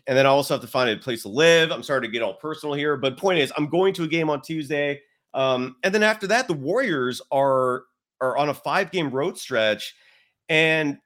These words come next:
folks, if, like, if they're struggling, if there's, let's say, like, two, three games below five hundred at the conclusion of that road trip, which, by the way, is gonna be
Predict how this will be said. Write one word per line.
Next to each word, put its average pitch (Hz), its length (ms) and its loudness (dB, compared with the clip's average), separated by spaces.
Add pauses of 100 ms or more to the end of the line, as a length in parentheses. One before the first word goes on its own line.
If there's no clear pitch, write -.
(200)
folks, 254 420 0
if, 175 160 -4
like, 170 140 -2
if 165 120 -6
they're 269 140 0
struggling, 202 840 -4 (600)
if 160 160 -2
there's, 240 240 -2
let's 240 180 -4
say, 247 80 -2
like, 175 220 -4
two, 196 200 -10
three 190 200 -8
games 170 260 -2
below 143 320 -4
five 139 260 -2
hundred 131 440 -4 (440)
at 139 120 0
the 139 80 -2
conclusion 165 720 -4
of 151 100 -4
that 135 160 0
road 113 280 -2
trip, - 320 -4
which, 135 200 -10
by 151 140 0
the 156 60 -4
way, 156 100 -2
is 113 80 -8
gonna 139 140 0
be 131 360 0